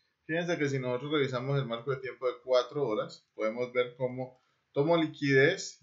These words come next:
después hizo un quiebre de estructura, vino al primer movimiento aquí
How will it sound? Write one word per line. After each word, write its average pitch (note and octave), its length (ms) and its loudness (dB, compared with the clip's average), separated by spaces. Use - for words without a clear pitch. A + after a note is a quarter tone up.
después A2+ 300 -8
hizo C3 180 -8
un C3+ 120 -6
quiebre C#3 260 2
de C#3 60 4
estructura, D3+ 720 -4
vino E3 260 -2
al D#3+ 120 -4
primer C3 240 -6
movimiento C3 600 -6
aquí - 640 -4